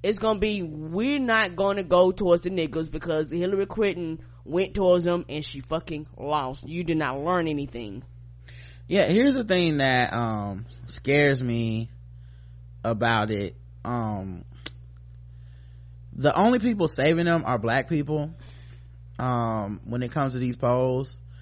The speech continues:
Speaker 2: And yet somehow they're running away from black people when it comes to actual, like, who they're according their votes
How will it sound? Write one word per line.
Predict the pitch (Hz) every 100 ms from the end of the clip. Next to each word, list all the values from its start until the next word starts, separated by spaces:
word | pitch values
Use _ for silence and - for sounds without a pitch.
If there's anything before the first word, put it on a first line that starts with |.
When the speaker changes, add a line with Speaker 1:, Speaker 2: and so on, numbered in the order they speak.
| - - - - - -
Speaker 2:
And | 160 156
yet | 170 165 -
somehow | - 170 180 175 170 170 170 170 -
they're | 117 139 139
running | 110 127 143 143
away | 123 113 131 139
from | - 147
black | 143 147 139
people | 160 147 147 151 - - - - - - -
when | 127 131
it | 123
comes | 151 131 -
to | 117 104
actual, | 127 - 120 117 113 101 - -
like, | 101 104 -
who | 139 131 131
they're | 127 123
according | 151 131 123
their | 117 104
votes | 101 127 - - -